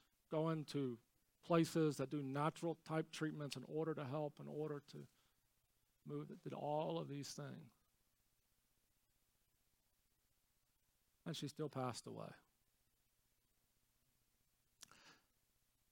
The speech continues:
And as a young pastor, it made me have to think. So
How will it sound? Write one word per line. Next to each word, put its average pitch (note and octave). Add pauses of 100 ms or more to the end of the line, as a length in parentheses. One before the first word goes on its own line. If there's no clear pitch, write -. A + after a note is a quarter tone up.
(100)
And F#3+
as G3+
a G3
young G#3
pastor, G3
it F3
made F#3
me F3 (160)
have E3
to D3 (140)
think. C3+ (2500)
So D3+